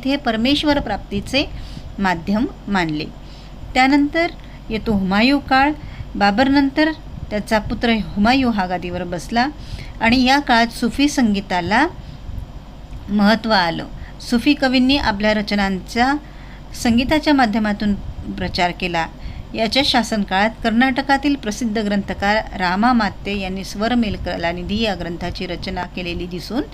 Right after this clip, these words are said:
येते. त्यानंतर येतो कालखंड सुलतान हुसेन शर्की यांचा. जौनपूरचे सुलतान हुसेन शर्की आणि लोधी काळ हा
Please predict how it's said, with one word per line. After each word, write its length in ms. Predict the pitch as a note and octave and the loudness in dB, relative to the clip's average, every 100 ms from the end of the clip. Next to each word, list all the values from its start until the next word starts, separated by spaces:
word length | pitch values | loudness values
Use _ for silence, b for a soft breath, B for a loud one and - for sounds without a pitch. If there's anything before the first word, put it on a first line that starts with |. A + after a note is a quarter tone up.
| B B B B - | B B B B -6
येते. 360 | F#3+ - E3 - | -6 -4 -8 0
त्यानंतर 520 | B3 C4+ C4+ C4 D4+ | 2 4 2 0 0
येतो 280 | C#4 A#3+ B3+ | 2 0 -2
कालखंड 540 | B3 G#3+ G3+ G#3+ G3+ | 0 0 0 0 0
सुलतान 460 | A3+ A#3 F#3 G3 A3 | 0 -2 -4 0 0
हुसेन 320 | G#3 G#3 G3+ | 0 -2 -2
शर्की 360 | F#3+ F#3+ D#3+ - | -2 -4 -6 -6
यांचा. 400 | E3+ F3 F#3+ A#3+ - B B B B G#3+ | -6 -6 -2 -2 -2 B B B B -2
जौनपूरचे 600 | A3 D4 D4+ D4 D4 D4+ | 4 6 6 4 2 0
सुलतान 400 | D4 B3 G3+ B3 | 0 -2 2 2
हुसेन 360 | B3+ G#3 A#3+ A#3 | 2 2 2 2
शर्की 460 | A#3 A#3 G#3 G3 - B B B - | 2 0 -2 -8 -8 B B B 0
आणि 440 | F#3+ A3 D4+ A#3 | 4 4 4 2
लोधी 280 | G#3+ G3+ B3 | 0 4 2
काळ 220 | B3 G3 | 2 2
हा 240 | E3+ G3 | 2 0